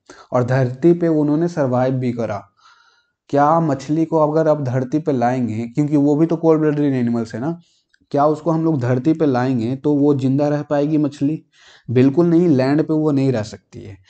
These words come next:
कहानी तो आपने सुना होगा बचपन में, बहुत हाथ लगाओगे तो डर जाएगी, बाहर निकालोगे तो मर जाएगी। तो मछली भी कोल्ड ब्लडेड एनिमल्स होती है, लेकिन वो नहीं रह सकती है। लेकिन एम्फीबियंस में तो मैंने बताया इनके दो लक्षण होते हैं, वाटर में भी पाए जाएंगे और लैंड पे भी पाए जाएंगे।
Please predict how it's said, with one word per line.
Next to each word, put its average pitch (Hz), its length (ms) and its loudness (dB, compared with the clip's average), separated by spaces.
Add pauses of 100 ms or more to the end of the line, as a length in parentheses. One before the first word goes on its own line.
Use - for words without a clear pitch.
(280)
कहानी 127 460 -2
तो 131 80 0
आपने 156 220 0
सुना 147 240 -2
होगा 151 240 0
बचपन 135 320 -2
में, 139 100 -2
बहुत 123 320 -2 (360)
हाथ 123 220 -4
लगाओगे 127 400 0
तो 131 120 -2
डर 120 200 0
जाएगी, 120 320 0
बाहर 117 320 -2
निकालोगे 117 440 -2
तो 135 100 -4
मर 123 160 -2
जाएगी। 101 220 -8
तो 120 100 -4
मछली 135 360 0
भी 185 120 4
कोल्ड 175 260 0
ब्लडेड 170 300 4
एनिमल्स 170 460 2
होती 156 300 0
है, 143 80 2
लेकिन 127 300 -2
वो 151 160 0
नहीं 135 320 0
रह 135 80 0
सकती 110 320 -8
है। 107 60 -4
लेकिन 151 520 0 (100)
एम्फीबियंस 160 760 0 (100)
में 175 260 0
तो 175 140 0
मैंने 135 280 0
बताया 131 440 2
इनके 143 280 -2
दो 135 320 2 (440)
लक्षण 135 380 0
होते 143 260 0
हैं, 139 280 -2
वाटर 120 340 0
में 147 140 4
भी 147 100 4
पाए 139 220 2
जाएंगे 143 320 0
और 131 360 0
लैंड 127 340 2
पे 117 80 -2
भी 110 100 -2
पाए 107 200 -2
जाएंगे। 98 280 -8